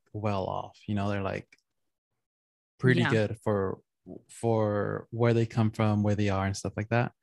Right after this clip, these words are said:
Speaker 2: Yeah.
Speaker 1: So I'm always wondering, like, "Damn, I wish I could have interviewed my grandma, like, to tell me, like, well, this is what,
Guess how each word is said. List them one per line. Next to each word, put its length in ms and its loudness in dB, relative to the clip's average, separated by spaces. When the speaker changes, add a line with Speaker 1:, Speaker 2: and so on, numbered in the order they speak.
Speaker 2:
Yeah. 280 -2
Speaker 1:
So 140 4
I'm 160 8
always 200 6
wondering, 320 4
like, 260 0
"Damn, 240 0
I 160 0
wish 180 -2
I 60 -4
could 160 -2
have 240 -2
interviewed 720 2
my 200 4
grandma, 520 -2
like, 300 -4
to 100 -14
tell 240 -4
me, 400 -4
like, 160 0
well, 140 2
this 260 0
is 160 -2
what, 280 -2